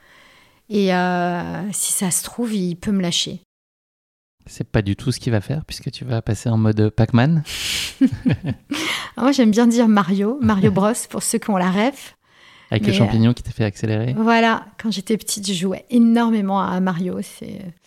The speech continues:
Speaker 1: je passais des heures sur les jeux vidéo et, euh, et en fait, euh,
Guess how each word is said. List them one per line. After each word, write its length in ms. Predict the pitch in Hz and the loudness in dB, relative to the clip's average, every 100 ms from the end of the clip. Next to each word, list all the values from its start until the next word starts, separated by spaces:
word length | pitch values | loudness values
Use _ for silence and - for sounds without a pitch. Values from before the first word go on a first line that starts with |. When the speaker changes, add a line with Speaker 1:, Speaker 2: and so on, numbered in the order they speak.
| _ _ _ | _ _ _
Speaker 1:
je 60 | - | -6
passais 240 | 202 - | -4 -2
des 260 | 165 185 165 | -2 0 0
heures 80 | 208 | 0
sur 160 | - | 0
les 100 | 208 | 0
jeux 140 | 190 190 | 0 -2
vidéo 460 | 180 185 185 226 | -2 0 0 0
et, 360 | 240 - 190 180 | -2 0 0 2
euh, 460 | 175 175 175 175 175 - | 2 0 0 -2 -4 -6
et 140 | 196 190 | -4 -2
en 80 | |
fait, 320 | 185 233 226 214 | -2 -4 -4 -2
euh, 180 | 180 | -2